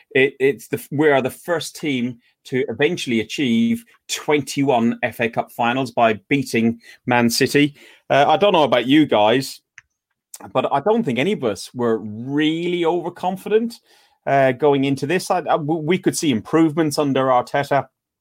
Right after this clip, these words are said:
We could see, uh, we could see that we're making some progress, but we could see we're also a million miles away from the likes of Liverpool and Man City.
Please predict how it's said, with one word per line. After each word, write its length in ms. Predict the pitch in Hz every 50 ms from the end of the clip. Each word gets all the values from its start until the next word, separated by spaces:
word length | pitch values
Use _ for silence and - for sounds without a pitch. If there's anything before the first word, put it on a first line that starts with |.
| _ _ _ _ _ _ - -
We 240 | 107 117 139 135 -
could 180 | - 131 117
see, 460 | - - - 127 120 120 117 110 107 - _ _ - _ _ _ _ -
uh, 440 | 113 110 107 107 107 104 104 104 - -
we 140 | 123 123 117
could 160 | 117 120 117
see 460 | - - - _ _ - 147 131 123 117
that 240 | 117 117 104 -
we're 200 | 123 113 113 110
making 300 | 104 110 113 110 - 101
some 180 | 90 - 104 95
progress, 600 | - - 135 135 131 123 135 135 135 - - - _ _ _ _ _ _ _
but 100 | 151 156
we 60 | 180
could 120 | 175 147
see 180 | - - 262 226
we're 180 | 151 127 131 139
also 220 | 143 139 - 110
a 40 | 101
million 420 | 107 120 139 127 117 117 110 110
miles 340 | 117 131 131 127 117 104 92
away 220 | 101 110 110 101
from 140 | - - 101
the 60 | 101
likes 280 | 104 104 101 92 - -
of 60 | 98
Liverpool 340 | 95 95 95 92 - 98 92
and 100 | 90 92
Man 180 | 90 90 90 87
City. 360 | - - 92 - - 80